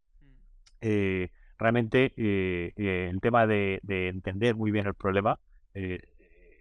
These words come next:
Speaker 2: era, era absolutamente fundamental y hacerlo a través de consultoría nos dio esa, es-, era una especie de, vamos a llamarlo, market research pagado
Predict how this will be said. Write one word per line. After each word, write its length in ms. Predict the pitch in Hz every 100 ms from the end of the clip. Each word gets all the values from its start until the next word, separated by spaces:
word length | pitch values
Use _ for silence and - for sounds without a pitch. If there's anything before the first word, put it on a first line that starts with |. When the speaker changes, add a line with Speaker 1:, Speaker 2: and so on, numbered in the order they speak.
| - -
Speaker 2:
era, 200 | 107 -
era 200 | 113 113
absolutamente 400 | 101 107 104 98
fundamental 600 | - 107 104 104 120 156 _ - -
y 80 |
hacerlo 280 | 98 139 135
a 40 | 110
través 200 | 104 107
de 60 |
consultoría 640 | 117 113 117 127 143 143 -
nos 220 | 107 98
dio 200 | 117 113
esa, 480 | 113 101 101 90 - -
es-, 180 | 110 -
era 100 | 123
una 60 | 120
especie 280 | - 117 110
de, 200 | 98 -
vamos 160 | 113 110
a 40 |
llamarlo, 380 | 107 110 117 131 _ - _ -
market 420 | 107 117 117 120
research 360 | 110 107 113 -
pagado 400 | 107 95 78